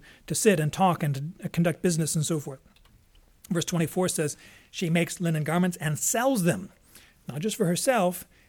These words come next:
but, uh, enough to sell, and even belts. She makes belts with her leather or whatever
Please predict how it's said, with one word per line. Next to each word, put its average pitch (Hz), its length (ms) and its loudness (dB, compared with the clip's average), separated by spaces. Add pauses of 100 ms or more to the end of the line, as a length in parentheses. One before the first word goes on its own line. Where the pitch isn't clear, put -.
(440)
but, - 160 -6 (600)
uh, 208 120 -10 (280)
enough 190 320 6
to 185 80 0
sell, 180 400 6
and 165 200 2
even 190 180 4
belts. 165 380 0
She 156 100 0
makes 165 180 0
belts 165 540 -6
with 123 140 -6
her 120 80 -6
leather 180 320 2
or 139 80 0
whatever 165 320 0